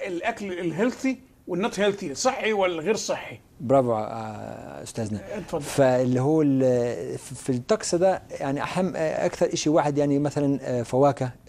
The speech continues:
Speaker 2: very very good، الفروتس فيها natural sugars not complicated، فبيكون واحد يكون عنده شوية طاقة فيهن. الخضروات كثير، آه، كويس للإنسان، لأنه الخضروات م-،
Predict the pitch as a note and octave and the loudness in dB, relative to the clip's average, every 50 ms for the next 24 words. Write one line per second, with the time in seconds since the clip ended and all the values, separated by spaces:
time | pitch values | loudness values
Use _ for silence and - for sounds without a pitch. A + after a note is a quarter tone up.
0 | - A#2+ C3+ C3+ C3+ A#2+ B2+ B2 A#2+ A#2 B2 A#2+ A2 A#2+ A#2 - - - D3 C#3+ | 0 2 4 4 4 4 2 2 2 2 0 0 -2 -4 -8 -6 -2 0 0 0
1 | - - - - C#3+ B2+ B2+ B2+ C3+ C#3 C3 - C3+ - - C#3 B2+ C3 B2+ A2+ | -2 -6 -4 -2 0 0 2 2 2 0 0 0 -2 0 0 0 2 2 2 0
2 | - - - - - - - D3 D3+ - - C#3+ C#3 B2 C3 B2 - B2+ B2+ A#2+ | -2 -6 -16 -20 -12 -2 0 0 0 0 0 -2 -2 -2 -4 -4 -2 -2 0 0
3 | A#2+ A2+ A2+ - - - - - - - - B2+ B2+ B2 A#2 B2 - - E3 D#3+ | -2 -4 -4 -8 -16 -20 -20 -20 -10 -2 2 2 4 4 2 0 0 0 2 2
4 | D#3+ D#3 C#3+ D3 D#3 D3 - C#3+ C3+ B2+ B2 - - D3 D3 C#3+ C3+ A#2+ A#2+ D3 | 2 4 4 4 2 2 2 0 -2 -2 -2 -2 0 0 2 2 2 0 0 2
5 | D#3 C#3 C#3 C3 A#2+ - - C#3+ C#3 - - - C#3 B2 - A#2 - - G#2 G2 | 2 2 2 2 2 4 4 4 4 4 4 2 2 2 2 -2 -6 -6 -8 -10
6 | G2 - - - - - - - - - B2+ A#2 - E3+ E3 D#3 D3+ D3 D#3 E3+ | -12 -14 -18 -20 -20 -20 -20 -16 -10 -8 -6 -2 0 2 4 6 6 6 6 6
7 | E3+ E3 - - - - - - E3 E3+ E3+ E3+ E3 D#3+ C#3+ B2+ - - - C#3 | 4 2 -2 -8 -14 -12 -6 -2 0 2 4 6 6 4 4 0 -4 -6 -2 0
8 | B2+ B2 A#2+ A#2 - - C#3 C3+ A#2+ - - A#2+ B2 - C3 A2+ - - D3 D#3+ | 0 2 0 0 2 2 4 4 2 2 -2 -4 -4 -4 -4 -4 -2 0 0 0
9 | E3 D#3 C3+ B2+ - D#3+ E3 D#3+ D#3 D3+ C#3+ B2 - - C3 C3+ C#3 D3+ D#3+ D#3 | 2 2 0 0 0 -2 -2 0 0 0 0 -2 -2 0 2 4 4 4 4 4
10 | - C#3 C3+ | 2 -2 -2